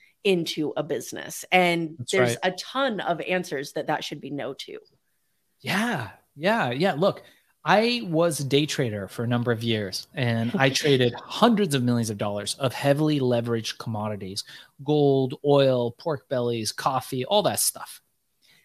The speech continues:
Speaker 2: And here's the thing that I learned. I had a badass system. I mean, I, I was making money. I had multiple monitors set up in this beautiful loft in downtown L A. This is before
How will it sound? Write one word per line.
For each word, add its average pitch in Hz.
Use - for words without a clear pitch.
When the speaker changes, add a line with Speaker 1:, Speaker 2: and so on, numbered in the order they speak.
Speaker 2:
And 170
here's 262
the 214
thing 185
that 131
I 120
learned. 104
I 214
had 185
a 98
badass 117
system. -
I 139
mean, 127
I, 143
I 165
was 131
making 117
money. 175
I 170
had 123
multiple 180
monitors 151
set 143
up 143
in 139
this 120
beautiful 175
loft 135
in 127
downtown 135
L 120
A. 120
This 127
is 143
before 135